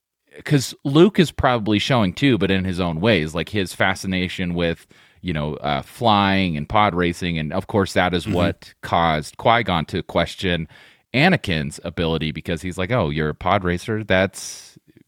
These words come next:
Speaker 1: humans don't pod race in the first place, but the fact that you're a human kid pod racing shows that you probably have, you know, Jedi-like reflexes." So
Speaker 2: Mm-hmm.
Speaker 1: yeah, you're absolutely right. This is probably some of the Force showing through her. Um,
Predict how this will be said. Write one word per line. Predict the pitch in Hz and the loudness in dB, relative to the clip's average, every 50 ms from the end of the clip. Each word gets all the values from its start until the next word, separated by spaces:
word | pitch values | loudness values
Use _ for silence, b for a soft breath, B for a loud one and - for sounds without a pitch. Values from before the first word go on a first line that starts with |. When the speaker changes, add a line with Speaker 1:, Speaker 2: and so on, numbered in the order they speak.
| _ _ _ _ | _ _ _ _
Speaker 1:
humans | 98 - 151 151 156 151 139 127 107 | -4 4 4 6 6 6 4 2 2
don't | - 123 120 120 - | 2 2 2 2 2
pod | - 123 113 110 95 | 2 2 2 2 4
race | 101 104 98 - - | 2 2 2 2 0
in | 95 | -6
the | 87 78 | -6 -4
first | - 143 156 151 - - | -2 -2 -2 -2 -2 -4
place, | 104 78 71 - | -6 -6 -6 -6
but | - 80 | -10 -14
the | - - | -10 -2
fact | - 98 101 - - | 0 0 0 0 -6
that | 92 - - | -10 -6 -4
you're | 92 87 85 | -2 -2 -2
a | 82 | -2
human | - - 104 87 76 67 62 - | -2 -4 -4 -2 -2 -6 -8 -10
kid | - - 190 208 190 - | 0 4 6 6 6 4
pod | - - 95 87 82 69 | 0 0 0 2 2 0
racing | 78 76 69 - - 69 71 | -2 -4 -4 -6 -10 -14 -14
shows | - - 82 82 85 82 - | -10 -6 -4 -2 -2 -2 -4
that | - 73 - 82 | -8 -12 -12 -10
you | 85 85 | -12 -14
probably | - - 82 73 76 73 71 69 | -10 -6 -4 -4 -4 -4 -6 -6
have, | 71 69 69 67 64 _ b b b b b b b | -4 -4 -6 -6 -6 _ b b b b b b b
you | 95 85 | -2 0
know, | 78 76 | 0 0
Jedi-like | 71 82 80 73 71 71 69 71 71 - - | 0 2 2 4 4 2 2 0 -2 -2 -2
reflexes." | 90 95 87 - 98 90 90 - - 92 87 - - b b b b b b b b 101 | -2 -4 -2 0 0 -2 -2 -2 -4 -6 -6 -6 -10 b b b b b b b b -2
So | 110 | 2
Speaker 2:
Mm-hmm. | 117 117 | 4 4
Speaker 1:
yeah, | 107 92 87 | 4 4 4
you're | 85 87 101 | 2 4 4
absolutely | 110 110 - - 104 98 85 | 2 2 2 0 -2 0 2
right. | 87 90 90 | 2 0 0
This | - 95 - - | 0 -4 -6 -6
is | 92 - | -10 -8
probably | - - 85 82 82 85 78 82 82 80 78 | -4 0 0 2 2 0 -2 -4 -4 -4 -4
some | 76 - - 95 85 85 | -6 -8 -6 -6 -4 -4
of | 80 71 | -6 -6
the | 82 78 | -8 -10
Force | - - 90 80 78 - | -8 -6 -6 -6 -6 -8
showing | - - 87 80 78 76 | -6 -6 -6 -6 -6 -8
through | - - 143 160 151 120 | -4 0 2 2 2 2
her. | 110 92 90 87 b b b b b b b b b - - | 2 0 0 0 b b b b b b b b b -4 0
Um, | 113 110 98 95 92 87 87 87 101 | 0 2 2 0 0 -2 -4 -8 -12